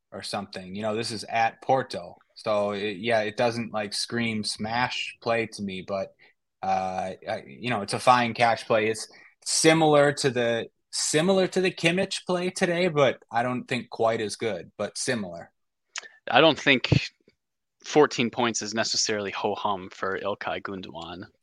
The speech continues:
Speaker 1: No,
Speaker 2: You know, with
Speaker 1: no,
Speaker 2: all
Speaker 1: no,
Speaker 2: this
Speaker 1: I
Speaker 2: sort
Speaker 1: don't
Speaker 2: of stuff.
Speaker 1: either.
Speaker 2: Maybe
Speaker 1: I
Speaker 2: it's
Speaker 1: don't
Speaker 2: more of a
Speaker 1: either.
Speaker 2: ho-hum eight points.
Speaker 1: Yeah.
Speaker 2: Whenever you're talking about seven K, you know, six point nine K for eight points,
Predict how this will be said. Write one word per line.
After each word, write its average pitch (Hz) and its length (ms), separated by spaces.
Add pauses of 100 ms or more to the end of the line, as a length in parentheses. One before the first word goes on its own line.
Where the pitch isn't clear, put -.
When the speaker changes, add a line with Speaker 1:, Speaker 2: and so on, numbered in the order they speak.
(140)
Speaker 1:
No, 120 300
Speaker 2:
You 92 80
know, 90 60
with 107 140
Speaker 1:
no, 113 140
Speaker 2:
all 101 60
Speaker 1:
no, 113 80
Speaker 2:
this 104 120
Speaker 1:
I 107 80
Speaker 2:
sort 117 140
Speaker 1:
don't 95 80
Speaker 2:
of - 60
stuff. 107 180
Speaker 1:
either. 95 240
Speaker 2:
Maybe 113 180
Speaker 1:
I 104 40
Speaker 2:
it's 107 80
Speaker 1:
don't 107 60
Speaker 2:
more 110 80
of 101 60
a - 20
Speaker 1:
either. - 80
Speaker 2:
ho-hum 110 440
eight 120 220
points. 95 540 (180)
Speaker 1:
Yeah. 104 340
Speaker 2:
Whenever 127 240
you're 123 60
talking 120 280
about 110 160
seven 113 360
K, 110 340
you 104 80
know, 95 80
six - 220
point 101 200
nine 101 160
K 95 320 (500)
for 90 480
eight 104 200
points, 107 520